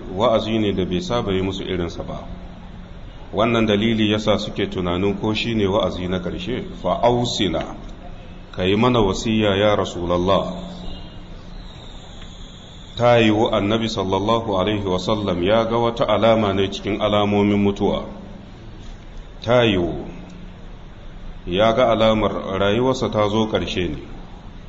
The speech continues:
Shi yasa ya musu wannan wasiya, shi yasa ya musu wannan wa'azi. Don haka yasa suka ce, "Ka yi mana wasiya." Ƙala, sai Annabi, sallallahu alaihi wa sallam, ya ce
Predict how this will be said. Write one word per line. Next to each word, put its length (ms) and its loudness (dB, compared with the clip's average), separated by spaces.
Shi 260 -4
yasa 280 4
ya 120 6
musu 280 0
wannan 380 2
wasiya, 380 -2
shi 200 0
yasa 300 4
ya 100 2
musu 280 -2
wannan 260 4
wa'azi. 440 2
Don 200 2
haka 180 0
yasa 300 4
suka 260 -4
ce, 260 -2
"Ka 100 -2
yi 120 4
mana 200 4
wasiya." 640 2
Ƙala, 300 0
sai 160 0
Annabi, 380 2
sallallahu 680 0
alaihi 300 0
wa 160 -2
sallam, 360 -2
ya 140 0
ce 240 -6